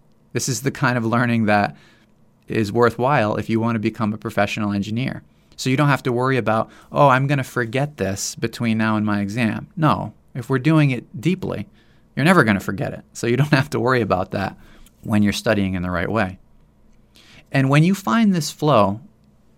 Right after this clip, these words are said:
where you're generating new questions and then discovering answers, right? You're closing the gaps. You're continuing forward.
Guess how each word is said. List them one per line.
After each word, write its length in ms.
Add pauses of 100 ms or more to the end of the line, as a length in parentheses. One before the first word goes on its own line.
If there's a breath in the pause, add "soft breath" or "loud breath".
where 340
you're 140
generating 500
new 140
questions 720 (260)
and 140
then 100
discovering 600
answers, 460
right? 140
You're 120
closing 580
the 100
gaps. 480 (280 loud breath)
You're 100
continuing 640
forward. 440